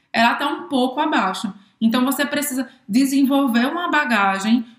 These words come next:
muito legal, muito massa de compreensão oral,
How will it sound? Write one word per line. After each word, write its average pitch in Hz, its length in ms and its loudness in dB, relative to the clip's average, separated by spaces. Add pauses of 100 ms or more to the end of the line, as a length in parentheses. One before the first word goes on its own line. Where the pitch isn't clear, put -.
(120)
muito 359 540 2
legal, 233 380 2
muito 240 440 4
massa 220 520 0 (260)
de 254 500 2 (440)
compreensão 214 600 0
oral, 214 600 -2